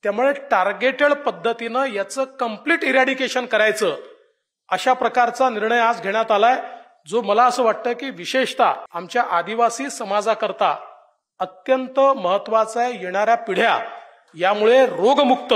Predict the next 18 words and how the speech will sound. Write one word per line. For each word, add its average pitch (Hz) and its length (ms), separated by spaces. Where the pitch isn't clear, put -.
या 202 100
ठिकाणी 214 420
होताना 214 640
आपल्याला 202 340
पाहायला 175 360
मिळणार 160 280
आहे. 147 120
यासोबत 247 640
फार्मास्युटिकल्सच्या 254 920
क्षेत्रामध्ये 214 840
मोठ्या 202 340
प्रमाणात, 254 640
अ, 262 260
त्या 214 100
ठिकाणी 233 460
रिसर्च 277 600
झाला 196 280
पाहिजे. 180 420